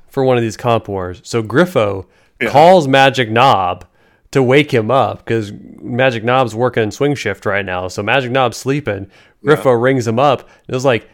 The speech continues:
Speaker 1: "Get in the clan in, like, three minutes, or else we get an automatic lose." So, uh,
Speaker 2: Let's go.
Speaker 1: Knob comes, gets into the clan, gets in the comp war, and triples in the comp war,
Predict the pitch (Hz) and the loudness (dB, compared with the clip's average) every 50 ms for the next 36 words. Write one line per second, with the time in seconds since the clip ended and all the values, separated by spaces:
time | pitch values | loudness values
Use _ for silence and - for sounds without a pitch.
0 | _ - 117 107 120 156 170 160 156 135 131 127 - - 143 147 156 135 104 98 | _ -16 -6 -2 0 2 2 2 2 0 0 -2 -2 -2 0 0 0 -2 -4 -4
1 | 98 104 - 117 120 120 120 117 117 107 107 110 - _ - 120 123 135 135 127 | -6 -8 -6 -4 -4 -2 -2 0 0 -2 -2 -6 -12 _ -6 -2 -2 0 0 0
2 | 117 135 147 131 107 98 - 110 113 117 110 113 107 - 117 117 113 127 120 110 | 0 0 0 -2 -4 -6 -8 -6 -4 -2 -2 -2 -2 -4 -6 -4 0 0 0 0
3 | 98 113 113 117 117 113 107 117 117 113 107 104 - 104 107 123 147 143 113 95 | 0 0 0 0 0 0 -2 -2 -2 -2 -2 -4 -6 -6 -4 -2 -2 -2 -4 -6
4 | 95 101 - - _ _ _ _ _ _ _ - - 139 131 120 117 110 107 107 | -10 -14 -20 -20 _ _ _ _ _ _ _ -4 0 2 2 4 2 0 -2 -4
5 | - _ _ _ _ _ - - - 127 123 117 110 107 113 113 113 120 123 127 | -8 _ _ _ _ _ -18 -6 -2 0 2 2 0 0 -2 -2 0 2 4 4
6 | 131 127 127 127 - - - - - 139 143 151 147 123 117 113 113 113 - _ | 6 4 4 2 -2 -10 -14 -4 0 2 4 4 4 2 2 0 -4 -6 -8 _
7 | _ _ _ _ _ _ _ - 135 123 113 107 156 165 - 170 165 143 143 127 | _ _ _ _ _ _ _ -16 -14 -8 -2 0 0 2 4 2 2 2 0 -2
8 | 147 - - 139 135 123 120 117 113 107 156 160 - 170 143 135 131 - 147 151 | -2 -2 0 0 0 2 0 -2 -2 -2 -4 0 0 2 2 0 0 2 2 2
9 | 156 156 - 120 113 - - 131 127 127 - - - 180 220 214 196 170 143 147 | 2 2 0 0 -2 0 0 0 0 0 -2 0 2 2 4 4 4 2 2 2
10 | 143 135 123 - 135 151 196 208 202 - 117 104 98 95 92 92 101 104 | 0 0 0 0 2 2 2 2 2 -2 -4 -4 -4 -4 -6 -8 -8 -10